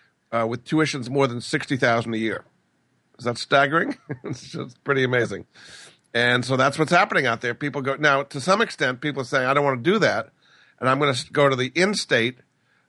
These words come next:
um, state university that has a lower tuition, uh, instead of going out of state to some private school of sixty thousand plus."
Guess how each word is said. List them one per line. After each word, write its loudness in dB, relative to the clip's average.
um, 0
state 0
university 0
that -2
has 0
a -2
lower 2
tuition, 0
uh, 0
instead -2
of -2
going 2
out 4
of 2
state 0
to -6
some -4
private 0
school -2
of -4
sixty -4
thousand 0
plus." 0